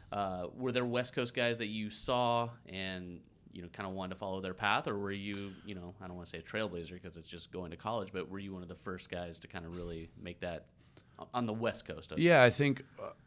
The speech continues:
Speaker 2: you know, I think, like, a, a Jordan Hall was definitely someone. He plays for, uh, Georgia Swarm. He was uh, from Surrey, so right over the bridge from me, and he went to Delaware University, um, and came back, was running camps and stuff. So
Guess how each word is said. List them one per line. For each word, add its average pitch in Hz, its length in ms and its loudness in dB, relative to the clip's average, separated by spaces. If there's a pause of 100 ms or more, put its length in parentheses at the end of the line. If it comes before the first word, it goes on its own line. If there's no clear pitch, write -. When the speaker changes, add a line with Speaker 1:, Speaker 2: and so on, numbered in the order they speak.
(120)
Speaker 2:
you 131 120 6
know, 120 100 8
I 117 140 8
think, 120 180 6
like, 117 180 8
a, 101 300 10
a 98 80 4
Jordan 104 420 6
Hall 98 320 10
was 98 180 6
definitely 98 500 6
someone. 98 400 4
He 101 160 4
plays 98 280 2
for, 95 280 4
uh, 87 180 8
Georgia 92 360 2
Swarm. 98 480 2
He 104 140 4
was 98 300 2 (240)
uh, 92 220 2
from 107 300 4
Surrey, 101 500 8
so 95 260 4
right 95 280 6
over 101 160 6
the 98 100 4
bridge 98 280 6
from 98 140 2
me, 98 180 6
and 95 100 2
he 104 100 6
went 101 180 2
to 95 80 -4
Delaware 95 600 6
University, 92 800 4 (360)
um, 92 180 2
and 90 100 2
came 98 300 4
back, 95 300 8
was 90 140 0
running 92 300 4
camps 92 420 2
and 92 140 4
stuff. 92 300 6
So 87 340 2